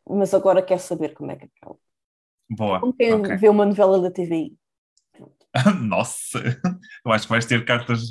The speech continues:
Speaker 2: à tua porta.
Speaker 1: Ah, olha,
Speaker 2: <laughs>
Speaker 1: pronto,
Speaker 2: A comparar
Speaker 1: ninguém sabe.
Speaker 2: dessa maneira.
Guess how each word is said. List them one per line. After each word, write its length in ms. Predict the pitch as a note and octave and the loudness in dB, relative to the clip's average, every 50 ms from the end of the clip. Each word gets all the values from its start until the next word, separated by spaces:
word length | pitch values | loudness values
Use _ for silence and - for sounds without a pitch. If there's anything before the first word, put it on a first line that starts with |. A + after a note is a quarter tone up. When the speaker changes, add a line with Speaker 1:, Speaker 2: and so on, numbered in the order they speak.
| A#2 A2+ - - _ - | -12 -16 -20 -20 _ -10
Speaker 2:
à 80 | - B2 | -10 -10
tua 180 | - - C3 C3 | -8 -10 -12 -8
porta. 360 | - - - - - - - - - - B2+ - - _ - | -6 -6 -6 -8 -8 -14 -18 -10 -6 -6 -6 -6 -8 _ -4
Speaker 1:
Ah, 220 | G#3 G#3+ - - G3+ | -2 0 2 2 2
olha, 220 | C4+ D4+ C#4+ C#4 | 4 4 4 2
Speaker 2:
<laughs> 60 | G#3+ | 2
Speaker 1:
pronto, 220 | - - E3 E3 C#3+ | 0 -2 -4 -2 0
Speaker 2:
A 20 | |
comparar 120 | C#3+ D#3+ | 2 0
Speaker 1:
ninguém 240 | - G#3+ F#3+ D3+ D3 | 2 2 2 2 2
sabe. 300 | C#3+ C#3+ D3 D3+ D3 - | 2 2 2 0 0 -2
Speaker 2:
dessa 100 | - D#3+ | -6 -6
maneira. 460 | C#3+ C#3 C#3+ C3+ C3+ C#3 D3 D3+ - | -4 -4 -2 -2 0 -2 -2 -2 -6